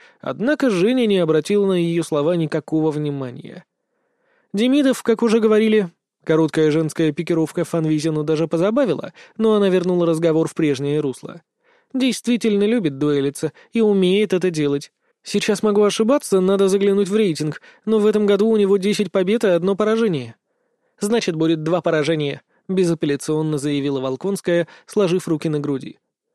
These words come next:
«Да я разве против?» — рассмеялась Евгения. «Я ж сразу сказала, что Павел всех порвёт».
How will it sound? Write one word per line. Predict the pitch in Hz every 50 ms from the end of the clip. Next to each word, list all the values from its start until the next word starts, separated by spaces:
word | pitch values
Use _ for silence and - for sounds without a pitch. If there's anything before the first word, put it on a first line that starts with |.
| _ _ _ _
«Да | - 262 247 240
я | 190 220 226 220
разве | 214 214 185 220 226 208
против?» — | - 294 285 - - 123 - _ _ -
рассмеялась | 190 196 190 - - 190 180 165 147 139 135 135 131 -
Евгения. | 151 151 147 143 139 127 123 - - - _ _ _ _ _ _ _ _ _ _ _ -
«Я | 302 285
ж | 226
сразу | - - - 254 233 202 180
сказала, | - - - 202 180 190 185 170 165
что | - - 220
Павел | 202 240 233 214 220 214
всех | - - - 220 226 233 -
порвёт». | - 262 247 226 196 185 185 - -